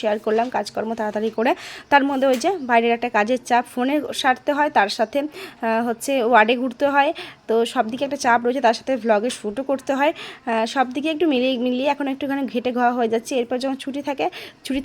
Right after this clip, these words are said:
থাকবে বা ছুটি থাক-, উম, থাকে এক সপ্তাহ করে, তখন, আহ, আবার ভ্লগটা মানে, উম, ধৈর্য ধরে করা যায়, কিন্তু এখন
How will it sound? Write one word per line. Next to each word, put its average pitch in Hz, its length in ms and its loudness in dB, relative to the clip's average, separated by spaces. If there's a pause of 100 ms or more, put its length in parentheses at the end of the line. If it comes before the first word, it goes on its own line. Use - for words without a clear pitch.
থাকবে 247 260 0 (100)
বা 233 140 8
ছুটি 240 220 -8
থাক-, 233 300 -2
উম, 220 380 -2 (100)
থাকে 254 240 -2
এক 240 120 -6
সপ্তাহ 240 260 -4
করে, 254 120 -2 (100)
তখন, 294 220 0
আহ, - 580 -2
আবার 269 160 4 (100)
ভ্লগটা 247 360 2 (120)
মানে, 254 120 0 (140)
উম, 214 200 -2
ধৈর্য 254 160 -2 (100)
ধরে 269 120 2 (100)
করা 214 200 6
যায়, 208 140 0
কিন্তু 240 200 -4
এখন 247 100 -6